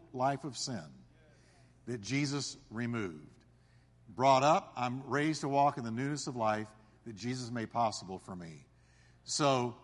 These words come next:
whether I do it in the name of the Father, Son, and the Holy Ghost, or in Jesus' name only, uh, I'm still baptized good. I'm not gonna go get rebaptized 'cause somebody did it wrong. Right? So, so, uh, because I've had these calls on the radio.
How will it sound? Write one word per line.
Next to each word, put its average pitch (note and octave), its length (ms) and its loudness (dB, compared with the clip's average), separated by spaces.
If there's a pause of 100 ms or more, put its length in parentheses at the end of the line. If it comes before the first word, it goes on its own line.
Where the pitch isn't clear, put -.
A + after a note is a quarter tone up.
(680)
whether C#3+ 240 2
I C#3 100 8
do C#3 100 0
it D3+ 40 2
in C#3 40 -4
the C3 80 -4
name C3+ 120 -2
of C3 40 -4
the A#2+ 80 -8
Father, C#3+ 240 4
Son, D3 140 -2
and C#3 60 -4
the B2+ 60 -2
Holy D3 200 0
Ghost, D#3 260 0
or B2+ 100 -2
in A#2+ 100 -4
Jesus' C3+ 360 -4
name C3 240 -4
only, C#3 420 -4 (720)
uh, A#2+ 140 -6
I'm C3+ 100 -2
still F#3+ 180 0
baptized D3 720 0
good. D3 240 -2 (240)
I'm C3 80 -6
not D3+ 140 -2
gonna C3+ 140 -4
go C#3 120 0
get C3 140 -2
rebaptized C3 1040 -2 (420)
'cause B2 140 -6
somebody C3+ 300 -2
did A#2 180 -2
it A2+ 60 -8
wrong. G2+ 500 -4 (1200)
Right? C3 320 4 (880)
So, D3+ 360 4 (180)
so, C#3+ 460 2 (360)
uh, C#3+ 120 -6
because D3 240 0
I've F3+ 120 8
had F#3 200 6
these E3+ 180 2
calls D#3 360 4
on C#3+ 140 0
the B2+ 80 -2
radio. A#2 540 -2